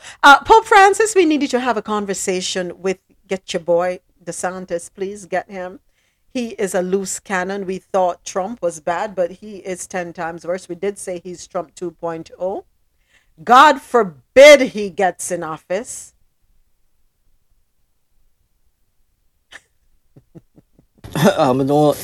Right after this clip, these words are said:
Speaker 2: is do like what we say I take place right now. Um, as what them say,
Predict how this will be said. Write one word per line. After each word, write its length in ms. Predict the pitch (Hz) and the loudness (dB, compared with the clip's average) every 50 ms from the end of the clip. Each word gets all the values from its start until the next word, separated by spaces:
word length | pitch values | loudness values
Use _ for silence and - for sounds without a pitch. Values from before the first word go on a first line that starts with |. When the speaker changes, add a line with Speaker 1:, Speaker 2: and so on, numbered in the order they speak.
| - - | -12 -6
Speaker 2:
is 380 | 156 151 143 139 139 135 131 - - - - - - - - - - - 147 | 0 2 4 4 4 2 -2 -6 -14 -20 -20 -20 -20 -20 -20 -18 -12 -6 -2
do 260 | 151 165 165 160 156 | 0 2 2 4 4
like 260 | 156 156 156 160 156 | 4 4 4 4 2
what 200 | 175 165 151 147 143 | 2 4 4 4 4
we 80 | 143 | 2
say 200 | 139 - 151 139 | 2 2 2 2
I 60 | 127 123 | 2 2
take 260 | - - 123 113 - | 0 -2 -4 -2 -2
place 280 | - 113 113 107 104 | -4 -4 -2 -4 -4
right 220 | 113 104 101 101 95 | -6 -6 -6 -6 -6
now. 300 | 90 92 92 82 - - - - - - - - - - 175 - - - - - - | -8 -8 -8 -8 -10 -12 -14 -14 -10 -10 -10 -10 -12 -16 -16 -18 -18 -18 -18 -16 -10
Um, 520 | - 113 120 117 117 113 107 107 101 98 - - - - - | -4 -2 -2 0 0 -2 -2 -4 -6 -6 -8 -10 -12 -10 -8
as 220 | 98 120 123 120 | -6 -4 -2 0
what 80 | 131 131 | 2 2
them 180 | 131 131 127 135 | 2 2 2 0
say, 400 | - - 135 127 120 120 107 | 0 0 2 2 2 0 -2